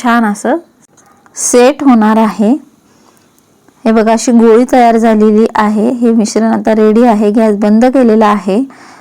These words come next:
आणि याला आता प्लेटमध्ये काढून घेऊया. ही कृती फास्ट करायची आहे. हे मिश्रण जसं जसं थंड होत जाईल तसं तसं ते कडक होतं, घट्ट होत जातं.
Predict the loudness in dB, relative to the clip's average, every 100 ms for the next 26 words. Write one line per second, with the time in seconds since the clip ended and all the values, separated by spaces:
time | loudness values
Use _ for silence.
0 | _ _ _ -2 0 2 2 2 0 -2
1 | -6 -2 -2 0 0 0 -2 0 -2 0
2 | 0 0 0 0 0 -2 -6 _ _ _
3 | _ _ _ _ _ _ _ _ _ _
4 | _ _ _ -20 -20 -20 _ -2 -2 0
5 | -2 -2 0 -2 -2 -2 -2 -2 -4 -2
6 | 0 0 -2 -2 -2 -2 -2 -2 -4 -10
7 | _ _ _ _ _ _ _ _ _ _
8 | _ -4 2 2 2 2 2 2 0 -2
9 | -2 0 2 4 4 2 0 0 0 2
10 | 0 -2 -4 -4 -4 -2 -4 -2 0 0
11 | -2 -4 -2 -2 -2 -6 _ _ _ _
12 | _ _ _ _ _ _ -4 -2 -2 -2
13 | 0 2 0 0 -2 -2 -2 -2